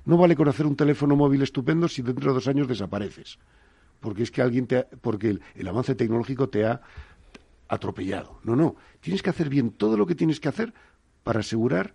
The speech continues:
para aumentar el valor de tu organización. Tienes que hacer que tu organización deje de ser una parte del problema medioambiental y pase a ser una parte de la solución a ese problema. Esto es esencial porque es lo que demanda el mundo y los ciudadanos.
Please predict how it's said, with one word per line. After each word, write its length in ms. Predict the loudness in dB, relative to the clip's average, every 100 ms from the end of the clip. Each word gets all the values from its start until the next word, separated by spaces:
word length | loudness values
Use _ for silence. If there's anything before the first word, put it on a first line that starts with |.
| _
para 280 | -8 -8 -10
aumentar 420 | -8 -6 -4 -2 -2
el 60 |
valor 200 | 0 0
de 120 | -2 -4
tu 80 |
organización. 580 | -4 -6 -10 -10 -12 -12 _ -20 -20 -20 -20 _ _
Tienes 280 | -2 -2 2
que 120 | 2
hacer 260 | 2 0 -2 -14 _ _ _ -20 _ _ _ _ _ _ _ _ _ _
que 140 | -4 -2
tu 100 | 0
organización 680 | 0 0 -2 0 0 2
deje 180 | 0 2
de 80 | 0
ser 220 | 0 0
una 200 | 2 2
parte 280 | 0 0 0
del 120 | -2
problema 360 | -2 0 2 2
medioambiental 760 | 2 2 2 0 0 -2 -2 -8 _ _ _ _ -10
y 120 | -4
pase 280 | -2 0 -2
a 20 |
ser 200 | -2 0
una 200 | 0 0
parte 260 | -2 0 0
de 100 | 2
la 80 | 0
solución 500 | -2 -4 0 0 2
a 40 |
ese 140 | -2
problema. 380 | -6 -8 -12 -18 -20 -20 -16
Esto 200 | -8 -6
es 80 | -4
esencial 420 | -2 0 0 -2
porque 220 | -4 -2
es 20 |
lo 100 | 0
que 80 | 2
demanda 360 | 2 4 2 2
el 80 |
mundo 180 | 2 2
y 40 | 0
los 120 | 0
ciudadanos. 460 | -4 -6 -6 -10